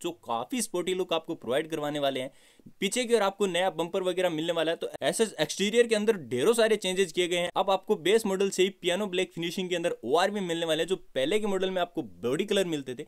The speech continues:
नए आपको अलॉय व्हील मिलने वाले हैं। Again, टायर साइज वही रहेगी जो पुरानी Baleno के अंदर थी। और डोर विंडो गार्निशिंग की बात करें, तो वो भी आपको चेंजेस की हुई मिलेगी। पहले वो आपको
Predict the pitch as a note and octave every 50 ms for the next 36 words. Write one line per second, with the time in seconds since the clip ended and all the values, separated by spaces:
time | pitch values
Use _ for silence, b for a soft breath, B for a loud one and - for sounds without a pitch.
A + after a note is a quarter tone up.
0 | b b b b - G#2 C3 E3+ G3+ G3+ F#3+ F#3+ - - F3+ - - C3+ D3+ D#3+
1 | E3 C#3 A2 C3+ F#3 G3+ F#3+ F3+ E3+ E3 D3+ D3+ E3 F#3 E3 F3 F3 F3+ E3 -
2 | C#3+ D#3+ F3+ F3 - F3 E3+ D3 A2+ G2+ F#2 B2 F3+ F#3 F3 D#3 D#3 D#3 E3+ E3
3 | D#3+ C#3+ - - A#2 A#2+ C#3+ F3+ F#3 F3+ F3+ F3 E3+ E3 D#3+ D#3 D3+ D3+ C#3+ C#3
4 | C3 - E3 E3 - D3+ G3 G3 D#3+ C#3+ E3 G3 G#3 G3+ G#3 G#3 G#3+ F#3 D3 D3
5 | D#3 F3+ G3+ G3+ - A3 G#3+ G#3 G3+ D#3 C#3+ C#3 D3+ F3 - - F3+ F#3 F3+ F#3+
6 | F#3+ F#3 F#3+ G3 F#3+ G3+ F#3 F3 F3+ - F#3+ F3+ - - C3+ D3 F#3 A3+ A3+ G#3
7 | - F#3+ G3 F#3 F#3 F3 E3 D3+ C#3+ C#3+ D3 D#3+ F#3 - - E3 F3+ G3+ G#3 F#3+
8 | F#3 F3 D#3+ D#3 - _ - F#3+ F#3